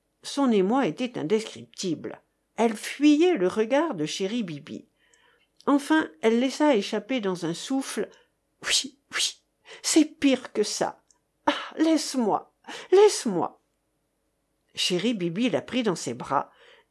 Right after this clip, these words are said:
et elle ne fut plus qu'une pauvre chose défaillante. Elle ne résistait plus à son désir de savoir.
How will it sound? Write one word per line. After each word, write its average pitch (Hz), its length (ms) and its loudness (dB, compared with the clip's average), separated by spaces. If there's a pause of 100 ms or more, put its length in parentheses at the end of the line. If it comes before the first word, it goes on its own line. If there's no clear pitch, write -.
et 196 100 4
elle 269 240 4
ne 294 100 6
fut 294 220 -4
plus 285 300 -2
qu'une 277 240 2
pauvre 247 500 0
chose 254 360 -2
défaillante. 214 720 -2 (580)
Elle 202 240 4
ne 220 100 4
résistait 214 600 0
plus 175 400 -2
à 170 80 0
son 190 200 -2
désir 190 420 0
de 196 100 0
savoir. 147 720 -2